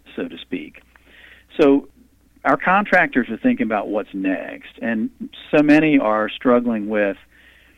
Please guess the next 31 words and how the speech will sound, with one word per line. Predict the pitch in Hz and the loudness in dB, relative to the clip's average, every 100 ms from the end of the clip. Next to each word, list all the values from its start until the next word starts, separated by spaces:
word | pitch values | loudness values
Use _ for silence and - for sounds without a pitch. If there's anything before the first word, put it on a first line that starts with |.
| _ _ _ | _ _ _
you | 127 | -6
know, | 123 | -2
"I'm | 120 117 | 0 0
a, | 110 | -2
I'm | - 117 110 | -2 -4 -4
a | 107 | -8
fifty | - 139 135 123 | 0 0 2 -2
million | 113 107 101 | -2 -4 -6
dollar | 101 98 95 90 | -4 -4 -4 -8
G | - 98 - - | -8 -8 -8 -6
C, | 107 95 92 92 - 143 - | -6 -4 -4 -8 -8 -8 -6
and | 117 107 | -6 -2
I, | 104 101 - | -4 -6 -8
and | 110 | -6
I'd | 107 101 | -6 -2
like | 113 123 | -2 -2
to | 123 | -4
be | 110 110 | -6 -6
a | |
little | 107 98 | -4 -8
bigger, | 87 107 110 104 | -8 -6 -4 -6
but | 85 107 | -8 -8
I'm | 98 | -6
not | 107 98 | -6 -6
sure | - 113 | -6 -4
I | 107 | -4
have | 107 | -8
the | 95 | -10
people | - 117 107 104 101 | -12 -12 -8 -8 -6
and | |
the | 95 | -8